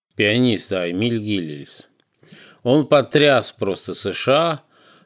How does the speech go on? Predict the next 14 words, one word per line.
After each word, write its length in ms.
и 80
потряс 480
он 140
их 140
чем? 520
Тем, 220
что 180
он 380
Бетховена 720
играл 320
так, 240
как 180
писал 360
Бетховен, 640